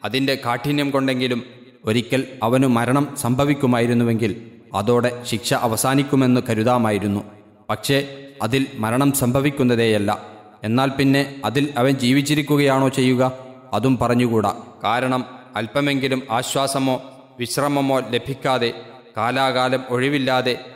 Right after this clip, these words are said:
ശിക്ഷ അനുഭവിച്ചു കൊണ്ടേയിരിക്കും. അതെ, അവരിൽ മരണം വിധിക്കപ്പെടുകയില്ല.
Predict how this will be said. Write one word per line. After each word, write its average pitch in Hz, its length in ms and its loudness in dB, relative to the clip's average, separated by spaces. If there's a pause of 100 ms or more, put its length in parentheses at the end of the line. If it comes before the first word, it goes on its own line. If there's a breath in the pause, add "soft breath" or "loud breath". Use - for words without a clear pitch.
(160)
ശിക്ഷ - 320 -10 (240)
അനുഭവിച്ചു 135 540 -2
കൊണ്ടേയിരിക്കും. 110 680 -2 (500)
അതെ, 110 220 0 (220)
അവരിൽ 123 280 0 (100)
മരണം 117 340 0 (100)
വിധിക്കപ്പെടുകയില്ല. 117 880 0